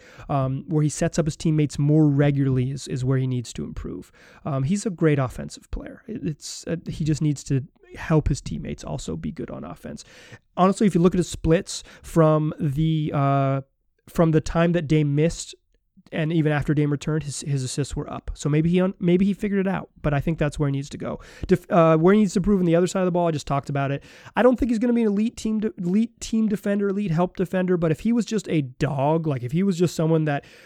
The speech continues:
when you had the ball right in front of him, you didn't wanna mess with. Like, Dame has always been a good post defender 'cause he's really strong and,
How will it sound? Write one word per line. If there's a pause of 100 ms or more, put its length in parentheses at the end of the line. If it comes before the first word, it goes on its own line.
(140)
when (920)
you
had
the
ball
right
in
front
of
him,
you
didn't
wanna
mess
with.
Like,
Dame
has
always
been
a
good
post
defender
'cause
he's
really
strong
and,